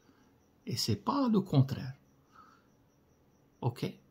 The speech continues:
سو راه كاين واحد اون ايليت، راه كاين واحد النخبة راها معيشة، آه، آه، آه، يعني الفكر ال-، الثقافي الجزائري في الماضي.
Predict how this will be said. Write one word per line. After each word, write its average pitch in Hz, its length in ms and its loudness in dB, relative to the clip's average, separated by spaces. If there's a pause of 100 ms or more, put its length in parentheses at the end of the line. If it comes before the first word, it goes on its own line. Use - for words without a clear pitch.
(280)
سو - 240 -6
راه 110 140 -4
كاين 185 240 2
واحد 131 260 2
اون 127 160 4
ايليت، 139 380 2
راه 135 100 -4
كاين 135 240 2
واحد 113 200 2
النخبة 135 580 4 (400)
راها 131 240 4
معيشة، 143 580 6
آه، 175 180 0 (720)
آه، 147 300 0
آه، 127 680 4
يعني 120 320 4
الفكر 151 540 4
ال-، 139 240 2
الثقافي 139 580 -2
الجزائري 151 640 4 (300)
في - 160 -2
الماضي. 143 560 2